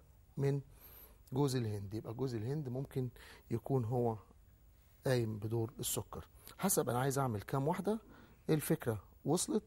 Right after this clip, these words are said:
وممكن أحط عليه يا إما عسل نحل، عسل أسود، أو دبس من التمر. يبقى عرفنا دلوقتي نعرف نعمل إزاي كريب مع الموز محشي فيه، وكمان معاه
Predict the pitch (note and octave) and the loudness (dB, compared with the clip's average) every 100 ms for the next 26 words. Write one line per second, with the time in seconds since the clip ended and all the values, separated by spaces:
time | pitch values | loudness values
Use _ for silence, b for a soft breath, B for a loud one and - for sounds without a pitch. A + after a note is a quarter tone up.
0 | - F3+ F3+ D#3+ - - D3+ B2+ A2+ A#2 | -2 0 2 0 -2 -2 -2 0 0 0
1 | B2+ C3+ A#2 B2 - A2 B2+ - - B2+ | 0 -2 -2 -2 -4 -4 -6 -10 -12 -12
2 | - A#2 - - C3+ A#2+ - A2 G#2+ B2 | -10 -10 -10 -10 -10 -8 -6 -6 -4 -6
3 | - - - B2 A#2+ A#2 - - - G2 | -8 -16 -8 -6 -4 -6 -6 -6 -4 -6
4 | F2 - B B B B B B B C3+ | -6 -18 B B B B B B B 0
5 | C3 A#2+ C#3 A2+ G#2+ B2+ B2 B2 G#2 - | 2 0 -2 -4 -2 -4 -4 -6 -6 -8
6 | B2 A#2+ G2+ G#2 A#2 - C#3 F#3+ - B | -2 -2 -2 -2 -4 -2 0 -2 -2 B
7 | B B B B - C3 D#3 D3 C3+ G2+ | B B B B 0 2 4 4 2 0
8 | - - - - C3 D#3+ - D3+ F#3 A3+ | -6 -16 -20 -2 0 0 -2 -4 -2 -2
9 | - - - D#3 D#3+ D#3 D#3 B2+ A#2 B2+ | -4 -20 -4 0 2 2 0 -2 -2 -2